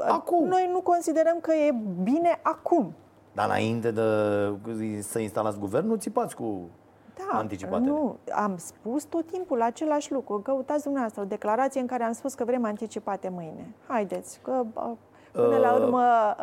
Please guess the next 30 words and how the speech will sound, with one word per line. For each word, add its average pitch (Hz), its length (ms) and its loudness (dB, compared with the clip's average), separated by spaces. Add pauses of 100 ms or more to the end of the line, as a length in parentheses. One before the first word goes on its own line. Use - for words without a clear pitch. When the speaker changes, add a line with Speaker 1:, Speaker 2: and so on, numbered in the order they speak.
Speaker 2:
uh, 214 60 2
Speaker 1:
două 147 200 6
tururi. 220 240 2
Speaker 2:
Google 254 280 0
nu, 247 200 0 (220)
nu, 277 180 2
nu 247 140 2
ne 202 460 2 (960)
minte. 190 440 -4 (200)
Speaker 1:
Alegeri 117 280 4
Speaker 2:
Două 113 100 4
Speaker 1:
în 110 140 -2
Speaker 2:
tururi. - 20 -4
Speaker 1:
două 107 200 2
tururi. 80 340 -10 (500)
Speaker 2:
Rămâne 240 360 -2
un 247 180 0
proiect 226 420 0
pe 226 120 -4
ca-, 220 120 -4
la 220 140 2
care 214 220 -2
ținem 202 320 -4
foarte 214 500 -2
Speaker 1:
Și 185 80 -6
asta 170 140 -2
Speaker 2:
mult. 262 120 0
Speaker 1:
rămâne 92 260 -8
deschis 85 380 -10
sau - 180 -14